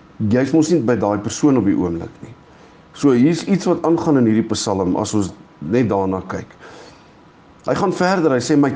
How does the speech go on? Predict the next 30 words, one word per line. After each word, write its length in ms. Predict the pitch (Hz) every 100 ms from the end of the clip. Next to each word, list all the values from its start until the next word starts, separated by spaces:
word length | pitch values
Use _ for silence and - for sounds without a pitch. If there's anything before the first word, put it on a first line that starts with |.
| -
trane 540 | 220 202 202 185 139 120
is 120 | 117
my 140 | 110 107 -
kos, 680 | - 120 92 - - - - - - - - -
dag 560 | 101 180 196 - 104
en 380 | - 117 101 104
nag, 480 | 123 120 - - - - - - - -
terwyl 380 | 120 151 175 170
teenstanders 760 | 196 208 180 - 135 123 113 107
my 140 | 113 -
aanhoudend 640 | 131 110 104 156 170 156
tart 240 | 113 101 95
en 80 | 90
sê, 220 | 95 87 - - - - -
'Waar 320 | 98 151 202
is 100 | 147
die 120 | 147
God 300 | 147 139 127
van 200 | - 110
jou?'" 240 | 98 90 82 - - - - - - - - - - - - - - - - - - - - - - - - - - - _ 127
As 120 | 143
ek 100 | 107
nadink 500 | 110 120 156 160 147
hoe 100 | 127
dit 140 | 131
voorheen 460 | - 156 147 135 117
was, 260 | 104 98
is 140 | 107 98
ek 80 | 101
ontsteld. 880 | 95 - - 107 90 85 - -